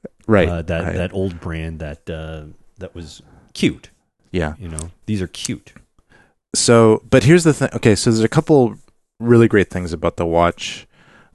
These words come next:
Speaker 1: Um, the one is that it has a lot of good health monitoring functions.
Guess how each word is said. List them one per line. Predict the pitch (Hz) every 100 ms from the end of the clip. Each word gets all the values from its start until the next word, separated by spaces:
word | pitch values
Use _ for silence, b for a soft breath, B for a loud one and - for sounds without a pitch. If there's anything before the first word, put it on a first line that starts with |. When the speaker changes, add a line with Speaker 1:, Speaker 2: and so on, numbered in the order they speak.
| -
Speaker 1:
Um, | 101 90 87 -
the | 123
one | 117 127
is | 110 95
that | 95 -
it | 95
has | 98 95
a | 95
lot | 92 92
of | 85
good | 98 90
health | - 92 87 - - 85
monitoring | 85 85 - 85
functions. | 82 85 - - 98 -